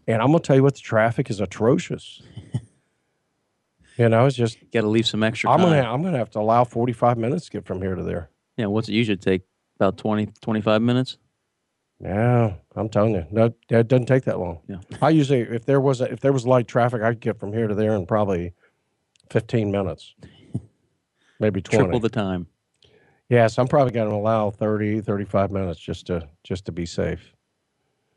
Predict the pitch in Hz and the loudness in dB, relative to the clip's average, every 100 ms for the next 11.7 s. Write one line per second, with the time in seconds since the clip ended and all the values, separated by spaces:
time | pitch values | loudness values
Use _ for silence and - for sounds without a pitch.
0 | _ _ _ - 107 101 107 98 92 90 | _ _ _ -6 -2 0 2 2 0 0
1 | 107 95 95 92 95 92 85 90 - - | 0 0 0 -2 -2 -4 -6 -10 -12 -4
2 | 98 90 98 92 85 82 82 - - 95 | -2 0 0 0 0 -6 -8 -10 -6 -4
3 | 92 92 98 95 - 95 101 98 90 90 | -2 -2 0 -2 0 -2 0 -2 -2 -6
4 | 87 - - _ _ - - - - - | -8 -16 -20 _ _ -8 -8 -16 -16 -8
5 | - 92 98 117 104 90 - - - - | -2 0 2 4 2 0 -10 -18 -18 -20
6 | _ - _ 127 160 131 127 131 131 135 | _ -20 _ 4 6 6 6 4 4 0
7 | 135 131 113 113 120 - 113 107 101 98 | 2 2 0 -2 -2 -4 -6 -4 -2 0
8 | 98 95 92 90 110 87 - 123 123 113 | 0 0 0 -2 -6 -6 0 4 6 4
9 | 95 101 95 95 87 - 95 87 - 98 | 2 0 -2 -2 -4 -6 -6 -8 -10 -10
10 | 87 - 117 104 98 95 92 92 - 107 | -10 -8 -4 -2 0 -2 -2 -2 2 2
11 | 95 107 92 95 92 92 92 | 0 -6 -4 -2 -2 -2 -2